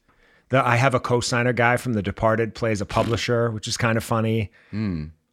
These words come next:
Speaker 2: This sounds good.
Speaker 1: It's
Speaker 2: Yeah, I
Speaker 1: excellent.
Speaker 2: I have only heard of this as, like, the movie that's up for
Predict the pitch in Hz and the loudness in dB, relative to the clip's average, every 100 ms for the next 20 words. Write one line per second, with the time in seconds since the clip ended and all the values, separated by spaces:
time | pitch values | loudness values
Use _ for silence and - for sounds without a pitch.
0 | _ _ _ _ _ _ _ - 98 - | _ _ _ _ _ _ _ -16 -10 -6
1 | 160 - 117 127 82 104 98 92 139 - | -6 -6 -4 -2 -2 -2 -2 0 -2 0
2 | 120 92 78 _ _ 95 110 85 - - | -4 -6 -10 _ _ -4 -4 -4 -12 -8
3 | 117 127 143 120 123 123 101 95 - 98 | -2 0 0 0 0 0 -2 -4 -4 -6
4 | 98 95 98 92 - 98 98 101 101 95 | -4 -4 -4 -4 -6 -2 0 0 0 -2
5 | 95 - 65 101 95 - 95 90 90 87 | -4 -6 -6 -8 -8 -8 -6 -4 -4 -4
6 | 87 87 | -4 -6